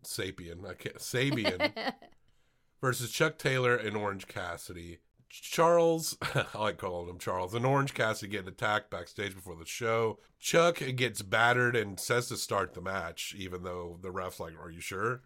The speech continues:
Speaker 2: Well, he's like, "Just fucking ring the bell if he's gonna beat me up. This shit can't, like, I wanna get it going."
Speaker 1: Orange Cassidy eventually walks out, and there is some back and forth there.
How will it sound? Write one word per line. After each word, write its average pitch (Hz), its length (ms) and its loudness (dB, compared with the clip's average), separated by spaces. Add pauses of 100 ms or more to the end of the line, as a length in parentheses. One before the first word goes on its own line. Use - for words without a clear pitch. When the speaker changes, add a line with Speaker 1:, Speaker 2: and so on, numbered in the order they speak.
Speaker 2:
Well, 254 140 6
he's 269 160 4
like, 233 240 2
"Just 220 160 -6
fucking 226 220 2
ring 208 160 -4
the 180 60 -4
bell 214 240 4
if 185 60 -2
he's 196 140 -8
gonna 190 160 -6
beat 180 240 -6
me 190 80 -4
up. 190 160 -4
This 185 160 -6
shit 175 140 -10
can't, - 220 -4
like, 214 200 0
I 196 80 0
wanna 185 160 -2
get 170 80 -2
it 156 120 -12
going." 190 640 -4
Speaker 1:
Orange 208 220 2
Cassidy 160 400 4
eventually 123 540 0
walks 101 440 2
out, 104 320 4
and 123 140 -4
there 151 140 4
is 156 120 0
some 127 220 0
back 113 240 4
and 101 160 -6
forth 127 380 2
there. 95 340 -2